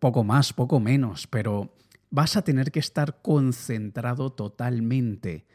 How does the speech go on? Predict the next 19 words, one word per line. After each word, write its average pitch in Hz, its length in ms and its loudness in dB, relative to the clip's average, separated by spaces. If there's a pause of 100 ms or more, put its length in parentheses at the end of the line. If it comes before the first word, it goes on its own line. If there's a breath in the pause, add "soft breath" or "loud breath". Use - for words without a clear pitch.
(200 soft breath)
durante 104 520 -2
ese 117 200 -4
tiempo 92 520 -6
y 127 100 -4
estás - 460 -4
obligando 127 760 -2
a 104 80 -8
tu 98 140 -10
cerebro 143 580 -4 (300 loud breath)
a 123 140 0
mantener 101 760 -4 (140)
la 113 180 -6
concentración 101 1080 -8 (280 soft breath)
durante 95 440 -6
ese 101 240 -4
periodo 98 560 -6
de 85 140 -8
tiempo, - 500 -16 (140)
¿vale? 190 320 -2